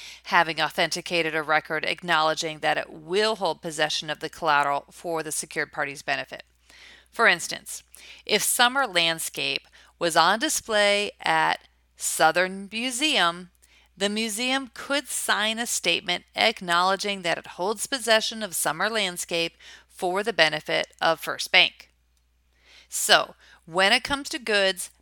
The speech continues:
possession is a true alternative to filing a financing statement. If the collateral is chattel paper, instruments, certificated securities, and negotiable documents, these types of collateral can also be perfected by either filing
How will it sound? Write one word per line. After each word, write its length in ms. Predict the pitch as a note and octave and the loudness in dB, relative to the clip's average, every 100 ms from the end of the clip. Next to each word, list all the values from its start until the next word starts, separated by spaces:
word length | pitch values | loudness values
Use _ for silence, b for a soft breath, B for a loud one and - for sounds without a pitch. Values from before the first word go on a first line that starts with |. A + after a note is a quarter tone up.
| - | -10
possession 600 | G3+ E3+ F#3 F#3+ B3+ G3+ | -8 6 6 6 -2 -4
is 220 | E3+ E3+ | -4 0
a 120 | D#3 | -2
true 340 | - - C4+ | -2 -6 -4
alternative 600 | C#4+ C4+ - G#3 F#3 F3+ - | -4 -4 -2 0 0 0 -4
to 100 | F3+ | -4
filing 440 | - D3+ E3 F3 | 0 0 0 -4
a 60 | F3 | -4
financing 600 | - D3 D3 D3 D3+ C#3+ | -2 -2 -2 -6 -8 -8
statement. 440 | - E3 - C3+ - _ _ _ B B B B _ | 2 4 4 -6 -12 _ _ _ B B B B _
If 220 | G#3+ C4+ | 2 2
the 100 | F4+ | 0
collateral 520 | E4+ D#4 A#3 A3 G#3+ | -4 4 6 6 4
is 220 | G#3 E3+ - | 0 -4 -4
chattel 420 | - G#3+ A3 A#3 | 0 4 4 0
paper, 540 | A#3+ A3+ - A3 A3 b b b | -4 -4 -2 -4 -4 b b b
instruments, 800 | - A3+ A3 A#3+ G#3+ G#3 G3+ - - | -2 -2 0 -2 2 2 0 -6 -16
certificated 800 | - - A3 - B3+ A#3+ B3+ A3+ | -10 -8 -4 -4 -4 -2 0 0
securities, 720 | - G#3+ - G#3+ G3+ G3+ G3 - - | -2 -6 -2 0 0 -2 -4 -6 -8
and 100 | F3 | -6
negotiable 500 | E3+ F#3 F#3 E3+ D#3+ | -4 -2 -2 -4 -4
documents, 680 | D3+ D#3+ - G#3+ A#3 A#3 - B B B _ | -2 -2 -4 -6 -4 -6 -14 B B B _
these 360 | D#3+ A3+ D4+ | 0 2 2
types 300 | - E4+ - | 0 -2 -2
of 120 | C#4 | -4
collateral 480 | - B3 A3 A3 A3 | -2 2 4 4 0
can 280 | - G#3+ G#3 - - | -6 -8 -8 -8 0
also 340 | G3+ A#3+ C#4+ | 2 2 -4
be 140 | B3+ | -6
perfected 640 | C4 C#4+ - F#3+ F3+ - D#3+ | -4 -4 0 0 0 -6 0
by 180 | E3 - | -2 -2
either 260 | E3+ E3 | -4 -4
filing 640 | D3+ - E3+ F3 F#3+ G3+ | -4 -2 -2 -2 -4 -10